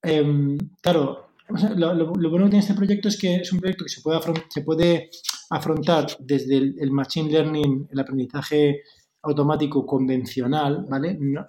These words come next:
no el deep learning. Entonces, hemos empezado por ahí, entonces está muy bien porque ves que por ahí llegas, pero no llegas muy lejos, ves la puntuación de los demás equipos.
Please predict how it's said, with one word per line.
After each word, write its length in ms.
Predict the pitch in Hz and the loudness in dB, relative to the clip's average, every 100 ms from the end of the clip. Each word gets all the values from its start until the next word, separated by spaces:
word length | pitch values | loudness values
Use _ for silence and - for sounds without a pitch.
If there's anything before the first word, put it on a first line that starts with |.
| 143 | -6
no 180 | 139 143 | -2 -2
el 140 | 135 | 0
deep 180 | 143 135 | -2 2
learning. 640 | 156 170 156 165 233 - _ _ _ _ | 0 0 -2 0 -2 -2 _ _ _ _
Entonces, 260 | 147 147 156 | -4 -4 -4
hemos 160 | 147 | -4
empezado 260 | 151 147 147 | -2 -2 0
por 140 | 151 | 2
ahí, 280 | 170 220 220 | 6 8 6
entonces 240 | 147 156 | 4 -2
está 140 | - 160 | -4 -2
muy 140 | 165 | 2
bien 140 | 175 170 | 4 4
porque 180 | 139 | 2
ves 240 | 135 165 - | 2 2 2
que 120 | 139 | -4
por 160 | - 127 | -4 -2
ahí 400 | 135 170 143 - _ _ - | 2 2 2 -2 _ _ -6
llegas, 440 | 151 170 143 - | -2 0 -2 -6
pero 160 | 147 127 | -6 -4
no 80 | 135 | -2
llegas 240 | 139 131 147 | -2 -2 0
muy 100 | 156 | 2
lejos, 640 | 208 208 285 - - _ _ _ | 2 2 0 -4 -18 _ _ _
ves 100 | 143 | -4
la 100 | 147 | -2
puntuación 340 | 139 147 147 151 | -2 -4 -6 -4
de 80 | |
los 60 | 143 | -2
demás 220 | 143 127 | -4 -6
equipos. 560 | 139 151 170 190 - | -8 -4 -2 -2 -4